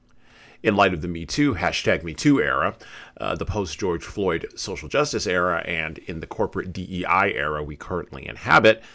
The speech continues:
fully transparent means sharing information with appropriate leaders in the C-suite who can then use that information to protect or damage a reputation when investigators,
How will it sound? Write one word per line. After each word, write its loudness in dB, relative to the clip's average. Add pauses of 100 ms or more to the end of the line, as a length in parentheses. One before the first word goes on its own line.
(320)
fully 2
transparent 0
means -6 (640)
sharing 6
information -2
with -4
appropriate -4
leaders -6
in -10
the -10
C-suite -2 (960)
who -8
can 2
then -2
use 2
that 2
information -4
to -12
protect -4
or -4
damage -2
a -6
reputation 0 (640)
when 0
investigators, -2